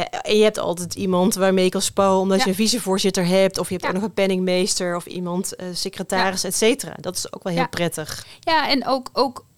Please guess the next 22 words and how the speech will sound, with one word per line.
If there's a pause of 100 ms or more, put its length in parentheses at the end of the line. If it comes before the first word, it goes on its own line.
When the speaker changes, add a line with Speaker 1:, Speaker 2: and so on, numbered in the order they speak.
(100)
Speaker 2:
ook
om
daar
open
over
te
zijn
onderling.
Ik
heb
wel
eens,
eh,
ehm, (220)
met
een,
met
een
groep
mensen
gezegd,
"Oké,